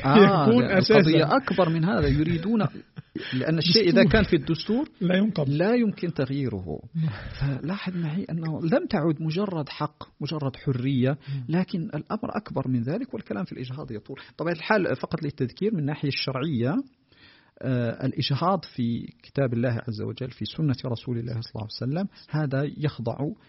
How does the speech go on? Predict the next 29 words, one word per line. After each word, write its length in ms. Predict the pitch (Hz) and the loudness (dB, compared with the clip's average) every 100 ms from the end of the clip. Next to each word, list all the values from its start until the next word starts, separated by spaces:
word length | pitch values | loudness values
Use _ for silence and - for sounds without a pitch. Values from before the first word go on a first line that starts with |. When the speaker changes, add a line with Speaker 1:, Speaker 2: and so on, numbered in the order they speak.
| - | -6
Speaker 1:
لأحكام 1400 | 123 117 151 175 _ _ - - - 143 135 143 175 196 - - | -4 0 -2 -4 _ _ -10 -8 -2 2 4 4 2 0 -4 -4
فقهية. 560 | 147 - 120 131 104 104 - _ _ 120 | -4 0 2 2 -2 -8 -14 _ _ -2
هنالك 320 | 113 104 117 | -2 -2 -6
حالات 640 | - 131 135 147 139 - | -2 2 4 4 4 0
يجوز 380 | 117 117 117 - | -2 0 -2 -4
فيها، 320 | 113 113 123 147 | -6 -4 -4 -6
حالات 500 | - 123 123 117 120 | -8 -8 -6 -6 -4
لا 140 | 123 | -2
يجوز، 420 | 113 113 143 170 - - - | -2 0 -2 -4 -8 -16 -8
تفصيلات 720 | 123 - 143 139 151 - 131 | -4 0 2 6 4 4 -4
فقهية. 460 | - 135 151 151 170 | -4 -4 -2 0 2
Speaker 2:
وليس 340 | 170 208 - | 4 4 6
الهوى 200 | 180 185 | 6 6
النسوي. 420 | 170 180 - 131 - - | 6 4 2 0 -6 0
Speaker 1:
لكن 360 | 127 143 151 160 | 4 6 4 6
Speaker 2:
ليس 320 | 175 208 - | 4 4 2
الهوى 280 | 156 185 180 | 2 4 4
النسوي. 180 | 170 156 | 6 8
Speaker 1:
كلامنا 500 | 175 208 165 117 104 | 8 6 4 2 2
هو 240 | 123 160 | 2 4
هذا، 280 | 175 151 - - - | 4 2 -2 -8 -2
كلامنا 600 | 127 135 170 165 151 147 | 0 2 2 0 0 0
وإنكارنا 760 | 143 - 147 - 202 180 160 123 | 0 0 0 2 2 4 2 2
على 240 | 92 123 | 0 -2
الإجهاض 560 | 123 135 131 170 220 143 | -2 -4 0 2 2 -2
Speaker 2:
مم. 80 | 131 | -2
Speaker 1:
هو 280 | 180 156 | 0 0
هذا 420 | 175 156 190 208 165 | 0 2 2 2 0
الإجهاض 840 | 143 135 147 160 180 190 202 | -2 -2 0 0 2 2 2